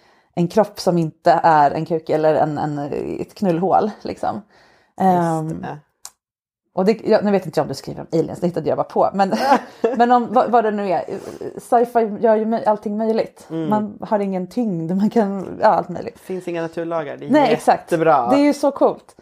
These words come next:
Speaker 2: Ja.
Speaker 1: Så dels det, att det finns sexscener som tränar in ditt, din hjärna på andra sätt att tänka kring sex.
Speaker 2: Mm.
Speaker 1: Dels att de andra sakerna du varit med. Jag tänker, jag fick så bild när du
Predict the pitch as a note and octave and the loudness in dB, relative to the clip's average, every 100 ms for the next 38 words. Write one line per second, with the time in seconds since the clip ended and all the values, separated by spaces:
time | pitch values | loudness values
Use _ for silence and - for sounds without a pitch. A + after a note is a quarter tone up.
0 | - C#3 - - A#3 A#3 D4 - - - | -16 -16 -10 -4 0 4 2 2 -4 0
1 | C#4 - _ _ _ G#3 G3+ G3 G3+ F3 | -2 -4 _ _ _ -4 -2 -2 -2 -4
2 | - - F3+ - C3+ D3 F3 E4 - - | -6 -6 -6 -6 -4 -2 -2 -2 -6 -2
3 | G3+ F3+ F3 - _ _ _ _ - G#3 | 0 0 -4 -14 _ _ _ _ 2 2
4 | F#3+ G3 F3 F3 - F3+ F3 F#3 D#3 D#3+ | 4 0 -2 -6 -6 -4 0 2 2 -2
5 | - - F#3+ E3 E3+ - D#3+ F3 E3+ - | -2 -2 0 -2 -4 -8 -8 -8 -10 -12
6 | - - - - _ _ _ _ D3 C#3+ | -12 -8 -8 -8 _ _ _ _ -20 -10
7 | F3+ B3 C4+ C4+ - G#3+ - - A#3 B3+ | 2 4 4 2 -2 -6 -8 -6 -4 -2
8 | E4 - - - - - G3 A3 A3+ F3+ | 0 -2 -4 -10 -10 -8 -6 -4 -2 0
9 | A#3 A#3+ A#3+ A3 A3 B3+ G#3+ G3 F3+ F3+ | 2 0 2 0 2 2 0 0 2 2